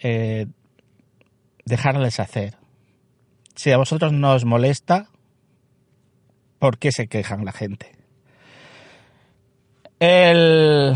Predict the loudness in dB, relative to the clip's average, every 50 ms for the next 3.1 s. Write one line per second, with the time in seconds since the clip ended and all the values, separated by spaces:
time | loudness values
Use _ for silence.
0 | -2 -2 -2 -2 -2 0 2 2 2 4 2 2 0 0 2 2 2 2 4 4
1 | 4 4 2 2 0 0 2 2 2 2 2 0 -4 -6 -8 -6 -4 -2 -2 -2
2 | 0 0 -2 0 2 4 4 6 6 8 8 8 6 6 6 6 6 6 4 4
3 | 0 -4